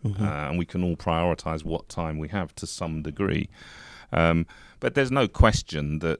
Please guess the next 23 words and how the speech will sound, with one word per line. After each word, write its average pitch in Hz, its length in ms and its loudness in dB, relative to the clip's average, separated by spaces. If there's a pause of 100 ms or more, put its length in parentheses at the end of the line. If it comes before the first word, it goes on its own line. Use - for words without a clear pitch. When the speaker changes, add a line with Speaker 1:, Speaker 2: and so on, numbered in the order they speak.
(160)
Speaker 2:
that, - 300 -8 (720)
you 90 140 4
know, 76 260 4 (400)
the, 82 760 0 (260)
you 104 160 2
know, 87 60 4
the 87 100 0
generation 85 920 6
that 87 160 4
are, 80 480 2
you 90 160 2
know, 80 60 2
the 85 120 0
eighteen 95 420 6
to 82 120 0
thirty-five-year-olds 82 1400 6
of 82 180 0
today 73 680 -2 (360)
feel 87 380 8
more 90 280 8
time 85 640 2
poor 78 560 4 (120)
than 82 260 4